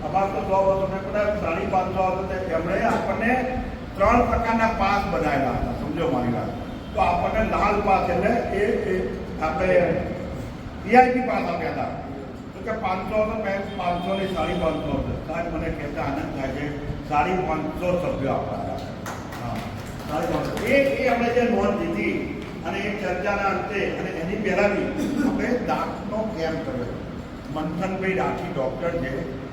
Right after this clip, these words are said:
એમના લગભગ એકસો ને પચીસ સભ્યોએ આપણા ફેડરેશનના ભાગ લીધો હતો. સાથે સાથે એમની જે બહેનો છે, એ છે, દરેકને આપણે ફ્રી મેં એ, એ બી થયેલું. સાથે ડૉક્ટરે બી ફ્રી સેવા આપી હતી.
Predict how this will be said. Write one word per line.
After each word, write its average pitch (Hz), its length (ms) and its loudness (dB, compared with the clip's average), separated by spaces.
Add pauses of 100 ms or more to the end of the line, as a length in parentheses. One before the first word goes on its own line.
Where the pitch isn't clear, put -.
(100)
એમના 277 200 -2
લગભગ 190 720 -2
એકસો - 300 -4
ને - 280 -4
પચીસ - 280 -8
સભ્યોએ 165 500 -2
આપણા 165 180 0
ફેડરેશનના 147 580 -2
ભાગ - 360 -4
લીધો 160 200 -6
હતો. 190 360 -4 (240)
સાથે 226 380 0
સાથે 214 260 2
એમની 180 600 0
જે 180 100 0
બહેનો 160 400 0
છે, 160 100 0
એ 160 180 2
છે, 156 400 -2 (160)
દરેકને 180 360 0
આપણે 165 220 0
ફ્રી 156 300 0
મેં 165 140 0
એ, 165 80 2
એ 151 220 -2
બી - 380 -2
થયેલું. 196 600 -4
સાથે 165 280 -2
ડૉક્ટરે 202 540 2
બી 208 140 0
ફ્રી 165 320 -2
સેવા 160 140 2
આપી 156 200 0
હતી. 165 180 -4